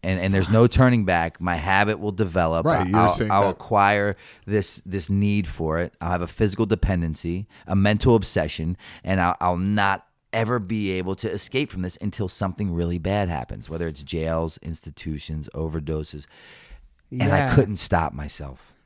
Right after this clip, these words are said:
Speaker 1: I,
Speaker 3: Fuck.
Speaker 1: I, I, it was like s-, it's like slow motion, like The Matrix.
Speaker 2: Mm-hmm.
Speaker 3: Yeah.
Speaker 1: I remember bending down, and I'm like,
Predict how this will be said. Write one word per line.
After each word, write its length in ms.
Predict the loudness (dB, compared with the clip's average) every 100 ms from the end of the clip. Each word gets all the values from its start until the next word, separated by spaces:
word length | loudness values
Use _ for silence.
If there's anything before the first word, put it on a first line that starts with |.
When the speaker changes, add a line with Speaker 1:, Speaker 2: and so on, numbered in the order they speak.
| _
Speaker 1:
I, 0 |
Speaker 3:
Fuck. 220 | -20 -10 -6
Speaker 1:
I, 560 | -4 -4 -8 -8 -4 2
I, 120 | 4
it 60 | 6
was 120 | 4
like 100 | 2
s-, 100 | -2 -10 -14
it's 80 | -2
like 100 | 0
slow 360 | 0 8 10 10
motion, 280 | 8 8 4
like 100 | 2
The 80 |
Matrix. 580 | 2 2 2 2 0 -10 _ -6
Speaker 2:
Mm-hmm. 140 | -2
Speaker 3:
Yeah. 240 | 2 2 4
Speaker 1:
I 40 |
remember 520 | 4 4 4 6 4
bending 400 | 6 6 6 4
down, 260 | 4 2 2
and 80 | 0
I'm 60 |
like, 240 | -4 -6